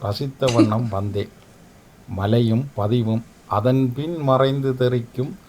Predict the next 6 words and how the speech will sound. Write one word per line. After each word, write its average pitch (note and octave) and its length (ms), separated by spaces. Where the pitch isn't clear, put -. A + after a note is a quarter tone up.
பகல் A#2+ 360
சூரியனும் G#2+ 580
அழகை A#2 440
சொரிந்தது. F#2+ 540
பச்சை F3 480
பசேலென D3 680